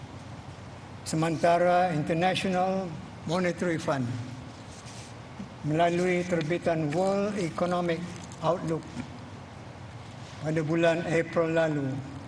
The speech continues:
telah mengunjurkan bahawa ekonomi negara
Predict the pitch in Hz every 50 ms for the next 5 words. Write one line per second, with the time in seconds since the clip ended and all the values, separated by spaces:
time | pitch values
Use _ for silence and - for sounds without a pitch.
0 | - - - - - - - - - - - - - - - - - - - -
1 | - - - - 165 170 175 151 120 - - - - - - - 165 165 170 170
2 | 170 170 165 151 160 220 214 196 - - 208 202 196 196 196 185 175 156 180 175
3 | 160 143 123 127 127 - - - - - - - - - - - - - - -
4 | - - - - - - - - 135 131 - 170 156 170 180 185 180 180 175 175
5 | 165 147 180 170 160 147 135 123